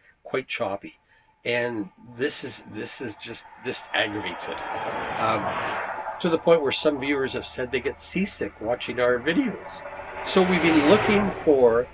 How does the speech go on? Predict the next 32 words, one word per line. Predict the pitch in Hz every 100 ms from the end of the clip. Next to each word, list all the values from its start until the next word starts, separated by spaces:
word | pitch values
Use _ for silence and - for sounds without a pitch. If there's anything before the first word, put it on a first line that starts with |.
| - - -
a | 127
new | 127
dash | 110 98 -
cam. | - - - - - _ -
And | 135
then | 135 127 -
out | 143 202
of | 220
the |
blue, | 196 117 95 107 - _ _ _ _ -
we're | 143
approached | 156 - 143 131 -
by | 131 123 123 - _ _ _ _ -
Viofo. | 139 151 156 - 104 - _ _ _ _ _ _ _ _ _ _ -
V | 120 151
F | 165 170
O? | 175 185 _ _ -
I'm | 202
sorry, | - - 110 101 - _ -
I'm | 139
not | 143 104
sure | - 113
if | 107
I'm | 107 104
pronouncing | - 104 110 - 101
it | 90
right. | 95 - _ _
V | 113 151 202 208 -
I | 123 113 113 117 -
O | 147 151 156 123
F | 120 120 -
O. | 123 107